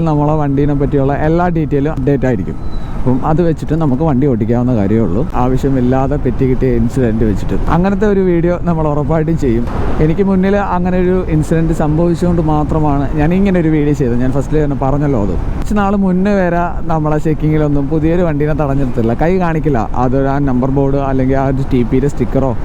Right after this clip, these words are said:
അങ്ങനെ എന്തെങ്കിലും ഒരു രജിസ്റ്റേർഡ് എന്ന് പറഞ്ഞ് എഴുതി കാണിച്ചു കഴിഞ്ഞാൽ യാതൊരുവിധ ചെക്കിങ്ങിലും ആ ഒരു വണ്ടി പെടില്ല. പക്ഷേ ഇപ്പം റൂൾ എല്ലാം മാറി. അതായത് ഈ ഒരു ടൈമിലെന്ന് പറഞ്ഞാൽ അങ്ങനെയുള്ള വണ്ടികളാണ് തേടി കണ്ടുപിടിച്ച് അവർ ചെക്കിങ് പിടിക്കണം. കാര്യം അവർക്കറിയാം അതിനകത്ത് യാതൊരുവിധ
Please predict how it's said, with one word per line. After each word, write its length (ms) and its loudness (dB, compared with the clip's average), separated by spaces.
അങ്ങനെ 260 2
എന്തെങ്കിലും 380 0
ഒരു 60 0
രജിസ്റ്റേർഡ് 480 0
എന്ന് 180 0
പറഞ്ഞ് 280 -2
എഴുതി 260 0
കാണിച്ചു 320 0
കഴിഞ്ഞാൽ 260 0
യാതൊരുവിധ 460 0
ചെക്കിങ്ങിലും 460 0
ആ 120 2
ഒരു 140 0
വണ്ടി 240 -2
പെടില്ല. 220 0
പക്ഷേ 180 0
ഇപ്പം 340 -2
റൂൾ 160 0
എല്ലാം 320 -2
മാറി. 240 -2
അതായത് 280 0
ഈ 40 4
ഒരു 180 0
ടൈമിലെന്ന് 520 0
പറഞ്ഞാൽ 280 -2
അങ്ങനെയുള്ള 500 0
വണ്ടികളാണ് 460 0
തേടി 380 2
കണ്ടുപിടിച്ച് 440 0
അവർ 180 0
ചെക്കിങ് 360 0
പിടിക്കണം. 300 0
കാര്യം 240 2
അവർക്കറിയാം 520 0
അതിനകത്ത് 440 0
യാതൊരുവിധ 420 0